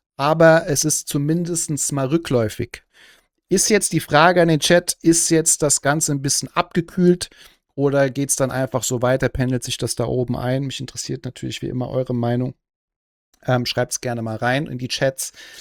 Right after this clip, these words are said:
Ähm, der Vogt-Chat leider ein bisschen später <laughs> als der Rest. Aber ja, es ist auf jeden Fall ein bisschen rückläufig. Wenn wir ein bisschen tiefer reingehen,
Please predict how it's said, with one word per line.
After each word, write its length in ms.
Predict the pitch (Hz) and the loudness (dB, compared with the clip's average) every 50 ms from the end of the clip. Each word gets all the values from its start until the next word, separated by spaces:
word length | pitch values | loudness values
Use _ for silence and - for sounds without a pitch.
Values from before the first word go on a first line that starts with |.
| - - _ _ - | -20 -20 _ _ -10
Ähm, 300 | 131 131 123 120 117 120 | -8 -6 -6 -6 -6 -6
der 120 | 117 120 | -6 -6
Vogt-Chat 680 | 113 123 123 127 - _ _ - - - - 127 120 - | -2 0 -2 -2 -2 _ _ -20 -14 -6 -4 -2 -2 -2
leider 260 | - 120 117 113 120 117 | -4 -4 -2 -2 -2 -4
ein 80 | 113 | -4
bisschen 260 | 117 120 - - 123 | -6 -8 -8 -8 -8
später 520 | 117 - - 123 123 117 - 123 120 117 - _ _ - | -10 -8 -6 -6 -6 -4 -4 -6 -6 -8 -10 _ _ -18
<laughs> 160 | - - - - | -18 -18 -8 -2
als 360 | 175 147 - - - - - | -2 -2 -2 -2 -6 -6 -2
der 180 | 139 127 120 | -2 -2 2
Rest. 360 | 127 143 170 160 - - - - - - - - - - _ _ _ _ | 2 2 2 2 -2 -6 -12 -18 -20 -20 -20 -20 -20 -20 _ _ _ _
Aber 520 | 131 127 123 123 120 127 123 120 120 120 120 | -2 -2 0 0 0 0 0 2 2 0 0
ja, 180 | 123 113 - - | 0 -2 -2 -2
es 140 | - - - | -4 -2 0
ist 120 | 147 - | 2 2
auf 120 | 185 156 | 2 2
jeden 160 | 170 175 190 175 | 2 2 4 4
Fall 80 | 185 | 4
ein 60 | 170 | 4
bisschen 220 | 165 180 - - 147 | 4 2 2 2 2
rückläufig. 460 | 160 202 - - 208 202 190 196 165 | 2 2 4 6 6 6 6 4 2
Wenn 60 | 165 | 2
wir 100 | 170 170 | 4 2
ein 60 | 165 | 4
bisschen 280 | 165 180 - - - 160 | 4 2 2 2 0 -2
tiefer 360 | - - 214 - - 190 175 | -2 -2 0 2 2 4 6
reingehen, 540 | 170 170 175 175 165 180 175 175 180 185 175 | 6 4 4 4 2 4 4 4 4 4 0